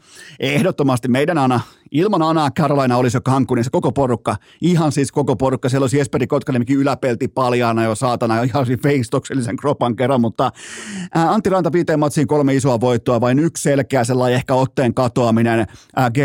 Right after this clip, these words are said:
A A kaksi piste viisikymmentäyhdeksän ja mukana Kytkin hetkien jättimäisiä kevätpelastuksia kuin kevätjuhlasta konsana, joten oli siis, oli todella merkittävä ottelusarja Antti Raanalle. Pystyi osoittamaan, että pystyy pelaamaan, sen yli ajettiin, sen polvia päin ajettiin, sen päälle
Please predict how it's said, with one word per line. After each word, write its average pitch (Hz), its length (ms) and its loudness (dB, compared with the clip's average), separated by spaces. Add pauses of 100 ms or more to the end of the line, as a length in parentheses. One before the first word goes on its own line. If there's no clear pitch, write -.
A 123 160 2
A 123 200 0
kaksi 135 260 -2
piste 127 360 0
viisikymmentäyhdeksän 123 1120 0
ja 113 60 2
mukana 123 340 0
Kytkin 165 360 0
hetkien 127 460 0
jättimäisiä 117 640 0
kevätpelastuksia 117 920 0
kuin 113 180 0
kevätjuhlasta 113 640 0
konsana, 120 440 0
joten 113 280 0 (480)
oli 151 260 2
siis, 143 320 0
oli 151 200 0
todella 160 340 0
merkittävä 131 560 0
ottelusarja 117 640 0 (360)
Antti 135 280 2
Raanalle. 120 360 2
Pystyi 165 280 0
osoittamaan, 139 340 0
että 117 100 -4
pystyy 110 280 -2
pelaamaan, 147 420 0
sen 139 160 0
yli 175 280 2
ajettiin, 143 460 0
sen 120 160 -2
polvia 143 420 0
päin 127 260 0
ajettiin, 143 460 -2
sen 120 140 -2
päälle 143 360 -2